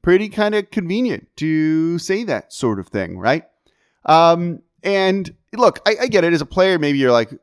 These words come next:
what the hell? You know, we, we played all season. The season matters. So why is it we could just lose two and we're out?" At the same point, you knew what this was.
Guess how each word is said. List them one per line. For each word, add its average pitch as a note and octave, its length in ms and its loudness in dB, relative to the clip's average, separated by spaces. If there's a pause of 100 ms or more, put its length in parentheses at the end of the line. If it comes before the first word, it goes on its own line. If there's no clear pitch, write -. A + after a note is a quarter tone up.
what C#3 540 -2
the C3 100 0
hell? A2 400 2
You A2+ 160 -4
know, A2+ 160 -2
we, A#2 240 -4
we A2+ 140 -10
played B2+ 240 -4
all A2+ 100 0
season. B2+ 680 -6
The A#2 100 0
season A2+ 440 -8
matters. A#2+ 420 -4
So A2+ 460 -2 (320)
why C3 140 6
is C3 100 0
it C3 40 -6
we B2+ 120 -6
could B2 160 -6
just A#2 180 -6
lose A#2 160 -6
two A#2+ 180 -8
and G#2 80 -6
we're G#2+ 100 -4
out?" A2 180 -2
At - 380 -20
the D3+ 80 -10
same A3+ 220 -4
point, G3+ 400 -2 (240)
you A3 120 -8
knew D#4+ 160 -2
what D4+ 120 -6
this A#3 200 -6
was. G3 380 -2